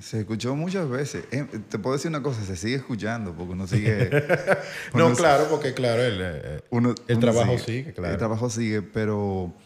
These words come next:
Speaker 1: eh, es entender, eh, te lo voy a decir como con una película que vi, ah, hace muchos años, ah, y, y trataba de esas filosofías de Confucio y esa cosa. Y simplemente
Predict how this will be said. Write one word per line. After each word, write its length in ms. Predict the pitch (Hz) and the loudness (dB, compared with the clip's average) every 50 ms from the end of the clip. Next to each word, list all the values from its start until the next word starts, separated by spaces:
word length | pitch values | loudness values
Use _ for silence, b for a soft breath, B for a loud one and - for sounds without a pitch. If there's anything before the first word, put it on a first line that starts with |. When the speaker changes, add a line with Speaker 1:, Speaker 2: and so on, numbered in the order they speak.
| B B B B B B B B B B _ _ | B B B B B B B B B B _ _
Speaker 1:
eh, 200 | - 107 104 - - | -12 -10 -10 -6 -4
es 200 | 107 120 113 131 | -4 -2 0 0
entender, 800 | 139 139 131 139 135 127 127 120 123 120 117 117 113 98 - - | 0 0 0 0 0 2 2 2 2 0 0 0 -2 -4 -6 -6
eh, 520 | - 107 101 98 95 92 92 95 - - - | -6 -4 -4 -4 -4 -4 -6 -8 -8 -8 -6
te 80 | - 113 | -4 -2
lo 60 | 117 | 0
voy 120 | 113 135 | 0 0
a 40 | 143 | 0
decir 240 | 147 147 156 147 117 | 0 -2 -2 -4 -2
como 720 | 127 127 127 123 120 117 113 110 110 107 101 98 95 85 | -2 0 0 0 0 0 0 0 -2 -2 -2 -4 -6 -6
con 220 | - 107 107 107 110 | -6 -4 -2 -2 0
una 260 | 120 127 131 123 110 | 0 0 -2 -2 -2
película 460 | 110 120 120 120 98 120 113 110 104 | -2 -2 -4 -2 -2 -2 -2 -2 -2
que 120 | 98 104 | -2 -2
vi, 440 | 104 101 104 104 101 98 95 92 92 | -2 -2 -2 -4 -4 -4 -4 -6 -6
ah, 260 | 92 92 92 92 90 | -4 -4 -4 -4 -6
hace 160 | 90 90 - 107 | -6 -4 -4 -4
muchos 300 | 104 104 95 104 92 101 | -2 -2 -4 -6 -6 -4
años, 320 | 101 98 95 95 95 92 b b b b b b b b b b _ 101 | -4 -2 -2 -4 -6 -8 b b b b b b b b b b _ -8
ah, 300 | 101 95 98 95 92 95 | -6 -4 -4 -4 -6 -6
y, 380 | 98 98 98 95 - - 101 101 | -6 -6 -6 -6 -8 -8 -8 -6
y 40 | |
trataba 360 | 95 117 110 104 117 117 131 123 | -4 -4 -2 -2 -2 0 0 0
de 80 | 127 | -2
esas 320 | 123 - 123 117 101 - - | -2 -2 -2 -4 -4 -4 -4
filosofías 680 | 117 110 110 101 95 101 85 104 123 120 113 104 95 | -2 -2 0 0 -2 -2 -2 0 0 0 0 0 -2
de 80 | 95 92 | -2 -4
Confucio 560 | 87 92 95 92 85 82 98 104 101 92 95 | -4 -4 -6 -6 -6 -6 -6 -6 -4 -4 -4
y 40 | 95 | -6
esa 160 | 85 90 90 | -6 -8 -8
cosa. 320 | - 95 87 82 92 80 - | -6 -8 -6 -6 -8 -10 -8
Y 380 | - 101 117 117 113 110 127 127 - b b b b b b b b b b _ | -6 -4 -2 -2 -2 -2 -4 -6 -10 b b b b b b b b b b _
simplemente 840 | _ - 135 139 131 139 143 135 131 123 117 107 - 117 113 - | _ -2 -2 -2 0 0 0 2 2 2 0 0 -2 -4 -4 -6